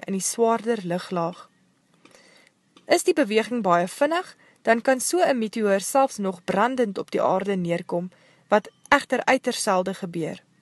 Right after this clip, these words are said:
By 'n vertraagde beweging wat maklik deur die digter ligstreek te verklaar is,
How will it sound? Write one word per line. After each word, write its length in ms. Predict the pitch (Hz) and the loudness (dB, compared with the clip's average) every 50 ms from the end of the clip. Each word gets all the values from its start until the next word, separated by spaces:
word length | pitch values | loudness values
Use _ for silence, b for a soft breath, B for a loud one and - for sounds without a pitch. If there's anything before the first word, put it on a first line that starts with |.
| _ _ _ _ _ b b b b b b b b b b | _ _ _ _ _ b b b b b b b b b b
By 140 | b 202 214 254 | b 6 6 6
'n 60 | 269 | 6
vertraagde 580 | - 277 262 - - 254 262 262 240 - - 269 | 4 -2 -4 0 4 4 4 4 2 0 -4 0
beweging 540 | 233 247 190 190 190 190 190 - 214 214 | 0 0 0 0 -2 -2 -2 -4 -4 -2
wat 160 | 196 196 190 - | -2 -2 -2 2
maklik 420 | 185 180 180 175 - 247 233 - | 2 2 2 2 0 -6 -6 -4
deur 200 | - 214 214 202 | -2 -2 -2 -2
die 160 | - 208 185 | -2 -6 -2
digter 360 | - 170 185 - - - 233 220 | 0 0 0 0 -2 -4 -4 -2
ligstreek 540 | 190 180 175 180 - - - - 208 202 - | -2 -2 -2 -2 -4 -8 -6 -4 -4 -4 -4
te 100 | - 202 | -6 -12
verklaar 420 | 190 190 196 - - 185 190 190 | -10 -10 -8 -2 0 2 2 2
is, 240 | 180 175 196 185 - | 0 -2 -6 -8 -10